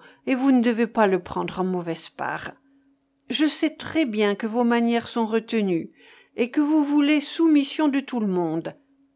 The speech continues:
C'est le droit de votre beauté, qui n'a fait que gagner au lieu de se perdre. Mais convenez que vous aimez toujours le plaisir, et qu'à la danse on s'embrasse beaucoup. C'est la coutume,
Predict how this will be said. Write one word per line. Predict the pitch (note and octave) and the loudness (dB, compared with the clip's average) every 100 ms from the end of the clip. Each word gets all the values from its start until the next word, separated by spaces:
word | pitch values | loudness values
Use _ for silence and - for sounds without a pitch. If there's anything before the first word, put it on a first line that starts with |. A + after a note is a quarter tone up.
| _ | _
C'est | - - A3+ | -6 -2 4
le | G3 | 4
droit | F3+ G3 G3 | 4 2 2
de | F3 | 2
votre | E3+ E3+ - F3 | -4 -6 -6 -8
beauté, | D#3+ E3 - - - - _ - - - | -4 -4 -6 -10 -10 -12 _ -20 -20 -14
qui | - C4 | -2 2
n'a | C4 | 2
fait | B3+ C4 B3 | 0 -6 -2
que | D#4+ | 0
gagner | C4 C4 B3 C#4 A#3 | 2 2 4 4 4
au | F#3 | 2
lieu | F3+ F#3+ | 2 0
de | F3+ | 0
se | F3+ - | -2 -6
perdre. | F3 F#3+ D#3+ D3 G#3+ - _ _ _ _ _ _ - | -6 -4 -4 -6 -12 -16 _ _ _ _ _ _ 0
Mais | A#3 G3 | 2 2
convenez | - A#3 F#3 G3+ C#4 A3 | 0 0 0 0 -2 -2
que | F#3+ | -4
vous | G3 G3 | -2 2
aimez | G3 G#3 | 2 0
toujours | G3+ F#3 F#3 | -4 -6 -4
le | F3 | -4
plaisir, | F3 G3+ G#3+ G#3+ D4+ A#3+ G#3 F#3 - - - | -4 -2 -2 2 2 2 -2 -8 -16 -20 -4
et | A3 | -2
qu'à | A3 G#3 | 0 0
la | F#3+ F3 | 2 2
danse | A#3+ C#4+ - | 2 2 0
on | A3 | -2
s'embrasse | - G3 F#3 F3+ E3+ E3+ | -2 -4 -4 -4 -6 -6
beaucoup. | F3 A#3+ C4+ - D4 A#3+ - _ _ _ _ _ | -2 0 0 2 2 0 -6 _ _ _ _ _
C'est | - - D#3+ | -12 -8 -6
la | G3+ | -6
coutume, | - D#4+ D#4+ C4+ G3+ F3 | -4 -4 -2 0 0 -2